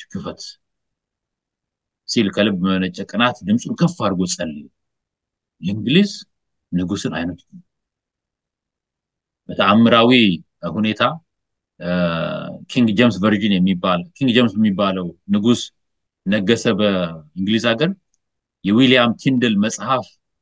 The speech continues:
እንደመነሻ አድርገው ወደ ሰባ የሚሆኑ፣ እ፣ የኮሚቴ ተቋቁመው እና ወደ ሀምሳ አራት የሚሆኑ ሊቃውንት ተቋቁመው መጽሐፍ ቅዱስን ሙሉ ለሙሉ በአዲስ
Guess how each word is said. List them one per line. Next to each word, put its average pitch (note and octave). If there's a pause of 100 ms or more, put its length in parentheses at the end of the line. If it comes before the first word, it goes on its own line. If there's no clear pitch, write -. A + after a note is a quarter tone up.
(420)
እንደመነሻ A2+
አድርገው G#2+ (480)
ወደ G#2
ሰባ C#3
የሚሆኑ፣ A#2+ (420)
እ፣ G2 (320)
የኮሚቴ F#2 (100)
ተቋቁመው C3+ (420)
እና A2+
ወደ A2
ሀምሳ C3
አራት C3
የሚሆኑ A#2
ሊቃውንት A#2+
ተቋቁመው C#3+ (2250)
መጽሐፍ A2
ቅዱስን A#2+ (140)
ሙሉ A#2+
ለሙሉ A2 (240)
በአዲስ G2